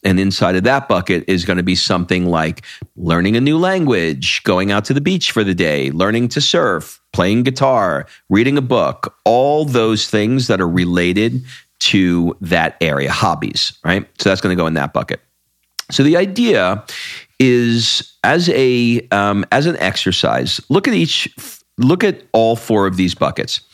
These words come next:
and assign a number from one to ten with where you think you are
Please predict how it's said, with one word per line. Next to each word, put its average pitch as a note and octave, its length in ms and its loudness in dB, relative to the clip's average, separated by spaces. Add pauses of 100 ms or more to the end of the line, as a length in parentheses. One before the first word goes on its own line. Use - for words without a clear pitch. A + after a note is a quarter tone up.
(360)
and B2 120 2
assign G#3 480 2
a B3 60 2
number A#2 1000 2
from G2+ 280 0
one A2 300 2
to E3 140 0
ten F#2+ 540 0
with G2 200 0
where G2 340 2
you C3+ 220 0
think G#2+ 320 -2
you B2+ 160 2
are D#2 400 0